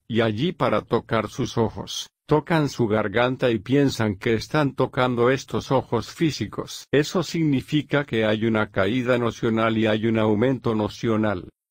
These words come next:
Si estás meditando y te estás retirando a diferentes experiencias internas,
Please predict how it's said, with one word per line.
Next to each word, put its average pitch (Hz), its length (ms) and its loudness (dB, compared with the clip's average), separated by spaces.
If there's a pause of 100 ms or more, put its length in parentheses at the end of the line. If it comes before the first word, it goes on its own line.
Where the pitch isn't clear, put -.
(180)
Si 139 240 2
estás 151 440 0
meditando 143 760 2
y 127 80 2
te 117 220 2
estás 127 400 -2
retirando 123 800 0
a 110 60 0
diferentes 127 800 0
experiencias 127 920 -2
internas, 120 840 -2